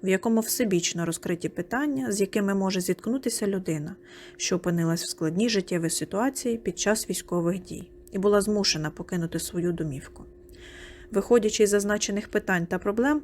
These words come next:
обговорюємо та плануємо можливі шляхи їх вирішення. В місті Миколаєві ефективно працює низка благодійних фондів, гуманітарних організацій, спрямованих на допомогу внутрішньо переміщеним особам, такі як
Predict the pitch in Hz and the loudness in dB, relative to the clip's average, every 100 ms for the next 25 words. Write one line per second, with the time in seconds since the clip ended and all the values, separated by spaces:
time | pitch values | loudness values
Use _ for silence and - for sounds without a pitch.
0 | - 214 233 226 180 160 151 151 175 180 | 0 0 2 2 2 2 -2 -4 -6 -4
1 | 175 175 233 262 226 196 196 175 160 - | 0 2 2 2 0 -2 0 0 0 -2
2 | 175 - 214 202 - 190 143 - - 180 | -4 -2 -2 -2 -8 -8 -6 -8 -8 -12
3 | - - - - _ _ _ _ _ _ | -14 -20 -20 -20 _ _ _ _ _ _
4 | _ _ _ - - - - 202 220 285 | _ _ _ -20 -20 -14 -6 2 4 4
5 | - 254 247 269 320 311 208 - 208 226 | 2 -2 2 6 6 6 4 -2 -4 -4
6 | 226 339 330 277 - 247 - 247 233 254 | -2 0 0 0 0 -2 0 0 2 4
7 | 330 - - 196 202 214 240 311 320 294 | 2 0 -6 -4 2 4 4 4 4 2
8 | - 185 165 - - 190 208 247 247 277 | 0 -2 0 -2 -6 -4 0 0 2 2
9 | 269 254 208 214 233 262 320 330 - 165 | 0 0 2 4 4 6 4 4 0 -2
10 | - 196 202 226 196 160 165 180 175 170 | -2 -2 2 2 2 0 -2 -2 0 0
11 | 160 175 262 269 262 - 185 226 - - | 0 0 2 0 -4 0 0 2 0 -2
12 | 196 185 165 175 - 185 185 175 180 - | -2 0 2 2 0 0 -2 -4 -6 -4
13 | 151 165 - - - - 175 180 269 185 | -4 -4 -8 -10 -18 -4 -4 2 4 4
14 | 135 - | 0 -6